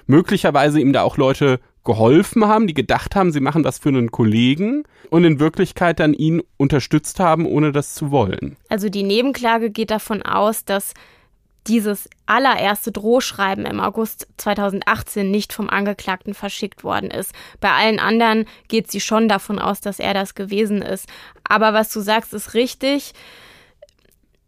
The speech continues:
Speaker 2: Alexander M. ist auch einschlägig vorbestraft wegen Amtsanmaßung, weil er sich schon vor langen Jahren mal als Kriminalhauptkommissar ausgegeben hat und irgendwo angerufen hat.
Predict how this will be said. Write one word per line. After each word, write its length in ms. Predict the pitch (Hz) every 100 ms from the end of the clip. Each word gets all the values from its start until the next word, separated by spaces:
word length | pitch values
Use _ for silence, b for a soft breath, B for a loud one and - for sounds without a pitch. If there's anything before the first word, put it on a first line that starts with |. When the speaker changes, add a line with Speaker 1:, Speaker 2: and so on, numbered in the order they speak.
| _ _ _ -
Speaker 2:
Alexander 580 | 214 214 214 226 214 -
M. 280 | 214 247 233
ist 160 | -
auch 140 | 214 165
einschlägig 580 | 202 214 - 208 196 -
vorbestraft 640 | 226 247 233 - 226 -
wegen 200 | 196 190
Amtsanmaßung, 960 | - 247 - 226 226 220 262 - 226 220
weil 140 | 196
er 100 | 208
sich 220 | 202 202
schon 320 | - 196 202 196
vor 480 | - 196 196 196
langen 360 | 190 196 226 208
Jahren 680 | 190 190 233 254 240 220 -
mal 240 | 202 196
als 160 | 202 -
Kriminalhauptkommissar 1200 | - 208 196 - 185 220 - 240 214 214 208 196
ausgegeben 680 | 208 - 208 - 196 202 196
hat 240 | 202 -
und 260 | - 190 -
irgendwo 280 | 190 202 196
angerufen 600 | 185 202 196 180 208 190
hat. 140 | 196